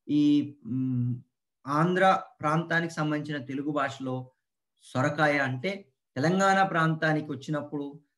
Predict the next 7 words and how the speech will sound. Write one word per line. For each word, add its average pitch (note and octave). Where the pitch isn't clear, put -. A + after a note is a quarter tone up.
అనింగెపు E3+
కాయ C#3
అని C3+
చెప్పటం C3+
జరుగుతుంది. F#2+
అట్లానే G3+
గోంగూర F#3+